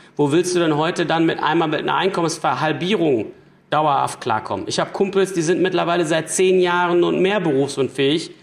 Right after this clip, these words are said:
Ähm, in der Größenordnung hätte denen das Genick gebrochen, dann wären zu den gesundheitlichen Problemen noch massive finanzielle Schwierigkeiten obendrauf gekommen.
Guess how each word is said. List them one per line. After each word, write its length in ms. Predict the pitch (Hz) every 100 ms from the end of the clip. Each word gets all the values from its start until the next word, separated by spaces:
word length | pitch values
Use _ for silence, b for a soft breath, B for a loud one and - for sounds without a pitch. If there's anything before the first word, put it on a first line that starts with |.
| B B -
Ähm, 280 | 143 147 147 170
in 160 | 160
der 160 | 180 202
Größenordnung 800 | 175 202 208 180 135 135 131 120
hätte 200 | 156 160
denen 140 | 160
das 180 | 160 -
Genick 220 | 156 208
gebrochen, 340 | 185 139 131 135
dann 140 | 131
wären 160 | 156 170
zu 120 | 180
den 140 | 165
gesundheitlichen 560 | 160 170 208 165 147 147
Problemen 360 | 143 127 147
noch 100 | 151
massive 400 | 143 143 185 175
finanzielle 640 | 175 196 170 151 131 120 - B B B
Schwierigkeiten 640 | - 156 139 - 123 117 113
obendrauf 360 | 117 110 107 - -
gekommen. 320 | - - 98